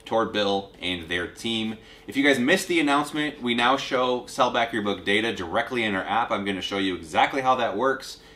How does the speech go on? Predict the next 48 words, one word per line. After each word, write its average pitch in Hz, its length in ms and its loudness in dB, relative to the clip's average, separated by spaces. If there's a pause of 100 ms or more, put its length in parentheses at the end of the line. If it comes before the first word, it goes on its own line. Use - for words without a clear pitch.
in 98 160 0
Scout 98 240 2
I 87 100 2
Q 151 520 0 (260)
slash 78 420 -10
Scout 90 300 -2
I 85 80 -4
Q, 101 320 -4
these 92 160 -6
lovely 92 400 -4
letters, 107 460 0 (360)
as 98 180 2
well 101 280 6
as 95 100 0
how 98 140 2
you 90 120 0
can 87 180 -6
build 87 320 -4
that - 180 -6
shipment. 117 340 -8 (160)
So, 110 400 2 (460)
without 101 260 0
further 104 300 2
ado, 135 300 -2 (220)
let's - 200 -8
go. 120 220 0 (420)
So, 147 420 4
you 135 120 -4
do 156 140 4
need 185 220 4
the 147 60 2
recent 151 360 2
version 135 300 2
of 110 100 -4
the 107 140 0
app. 104 240 2
You 110 80 -4
need 104 420 -4
Scout 117 280 2
I 110 80 2
Q 110 240 -2
version 101 320 0
three 117 220 -2
point 110 260 -4
five 101 300 0
point 98 220 -2
zero 101 460 0
or 95 440 0